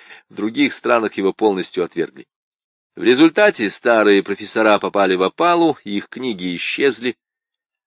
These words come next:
а в тридцать седьмом, тридцать восьмом годах их стали арестовывать. Среди них оказался профессор Е Д Поливанов. В марте тридцать седьмого года его схватили,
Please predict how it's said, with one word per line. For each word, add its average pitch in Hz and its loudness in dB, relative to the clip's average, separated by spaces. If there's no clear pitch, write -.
а 98 0
в - -6
тридцать 175 -2
седьмом, 151 0
тридцать 135 -4
восьмом 123 -4
годах 113 0
их 117 -6
стали 104 -2
арестовывать. 87 -4
Среди 160 0
них 180 0
оказался 95 0
профессор 117 -2
Е 120 4
Д 107 2
Поливанов. 95 -2
В 85 -18
марте 113 2
тридцать 101 -6
седьмого 98 -2
года 92 0
его 90 0
схватили, 135 -6